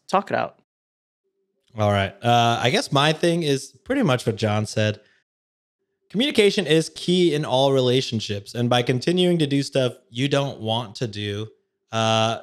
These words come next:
Speaker 2: you're, I don't know, setting the expectation
Speaker 1: Yep.
Speaker 2: that that's just something that you like doing. Also, it's only twenty-one days. So if he's, like, straight up adamant on this fucking Lord of the Rings shit,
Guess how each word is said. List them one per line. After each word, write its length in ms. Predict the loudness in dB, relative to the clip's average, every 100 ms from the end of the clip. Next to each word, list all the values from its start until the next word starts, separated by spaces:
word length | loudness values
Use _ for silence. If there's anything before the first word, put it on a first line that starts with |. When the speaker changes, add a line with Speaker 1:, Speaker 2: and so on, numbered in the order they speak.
| -14 _ _ _
Speaker 2:
you're, 500 | -4 0 2 0 -4 -10 _
I 80 | -4
don't 140 | 0
know, 120 | 0 -2
setting 460 | -2 0 2 2
the 120 | 0
expectation 680 | -2 -2 -2 -4 -2 -2 -2
Speaker 1:
Yep. 80 | -6
Speaker 2:
that 120 | -6 -4
that's 240 | -4 -4
just 260 | -6 -6 -4
something 420 | -4 -2 -4 -4
that 140 | -6
you 180 | -8 -6
like 380 | 0 0 0 -4
doing. 460 | -2 -2 -2 -8 -18 _ _ _ _ _ _ _ _ _ _ _ _ -2
Also, 560 | -2 0 -2 -2 -4 -16 _
it's 160 | -4 -2
only 160 | 0 0
twenty-one 440 | 2 4 4 4
days. 400 | 2 0 -4 -8 -8
So 300 | 0 0 2
if 160 | 0
he's, 240 | -2 -2 2
like, 360 | 2 2 -2
straight 360 | -10 -2 2 4
up 220 | 2 0
adamant 500 | 0 2 2 2 0 0
on 140 | 0
this 160 | 0 -2
fucking 280 | -4 -2
Lord 160 | -2 0
of 40 |
the 80 | 0
Rings 240 | 0 -2 -2
shit, 300 | -2 -4